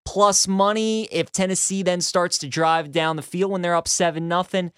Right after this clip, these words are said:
But I think taking Tennessee on the money line and then playing off of that, whether or not I wanna double down with Tennessee or I wanna take Georgia, hopefully at, like, plus three and a half at some point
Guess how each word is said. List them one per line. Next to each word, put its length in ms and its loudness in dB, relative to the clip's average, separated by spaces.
But 80 6
I 100 4
think 140 -2
taking 320 -2
Tennessee 460 0
on 120 2
the 60 -4
money 300 -2
line 400 0
and 100 -6
then 140 -8
playing 400 -4
off 300 0
of 180 -4
that, 280 2
whether 240 2
or 60 0
not 180 4
I 40 2
wanna 180 0
double 320 2
down 320 2
with 120 -2
Tennessee 720 -2
or 200 2
I 60 4
wanna 220 -2
take 320 -2
Georgia, 680 0
hopefully 800 2
at, 140 0
like, 200 -2
plus 360 -2
three 220 -2
and 80 0
a 60 2
half 300 2
at 100 -6
some 260 -2
point 380 -4